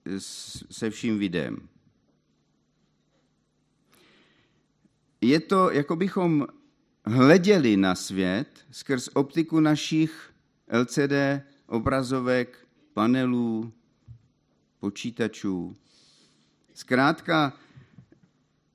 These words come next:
televizní štáb, někdo cizí, někdo jiný nám nasazuje tu optiku. Jako by nám nasadil brýle objektivních zpráv. Eh,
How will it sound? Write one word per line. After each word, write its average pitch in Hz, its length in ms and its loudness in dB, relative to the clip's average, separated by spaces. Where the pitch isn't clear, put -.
televizní 190 580 0
štáb, 120 480 -2
někdo 175 340 2
cizí, 113 640 -2
někdo 160 280 6
jiný 147 420 8
nám 151 240 4
nasazuje 160 640 2
tu 151 320 -2
optiku. - 540 -4
Jako 82 220 -6
by 113 100 0
nám 123 200 4
nasadil 127 640 0
brýle 160 540 4
objektivních 143 720 -2
zpráv. 90 460 -6
Eh, 95 400 -4